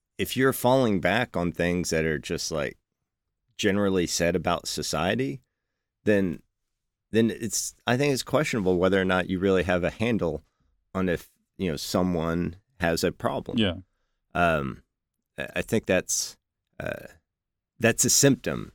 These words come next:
Speaker 1: that you're not thinking critically enough about an individual person.
Speaker 2: Right.
Speaker 1: And so, uh, so we, uh, uh, so you, I think, appropriately identified as, like, screen time is one of those things we just throw out there.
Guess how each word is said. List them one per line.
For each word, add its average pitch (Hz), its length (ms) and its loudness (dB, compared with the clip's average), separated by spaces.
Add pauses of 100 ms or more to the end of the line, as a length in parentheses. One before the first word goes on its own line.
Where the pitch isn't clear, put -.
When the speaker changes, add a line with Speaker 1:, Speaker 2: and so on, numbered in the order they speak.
(240)
Speaker 1:
that 87 120 2
you're 101 120 2
not 92 200 2
thinking 87 540 -2
critically - 480 0
enough 73 320 -2
about 78 300 -2
an 82 120 -2
individual 73 720 -4
person. - 480 -8
Speaker 2:
Right. 90 260 -8 (260)
Speaker 1:
And 76 220 -8
so, 71 460 -4 (540)
uh, - 160 -10 (720)
so 71 440 -6 (180)
we, 82 280 0
uh, 67 300 -2 (1120)
uh, - 180 -14 (640)
so - 140 -2
you, 92 320 2 (100)
I 82 60 -2
think, 90 200 -2
appropriately 87 600 0
identified 71 640 -2
as, 69 160 -8
like, 71 200 -6
screen 87 420 -2
time 69 320 -8
is 67 140 -10
one 76 140 -6
of 73 100 -4
those 71 160 -8
things 80 240 -6
we 76 80 -8
just - 240 -10
throw 82 200 -2
out 80 260 -4
there. - 280 -12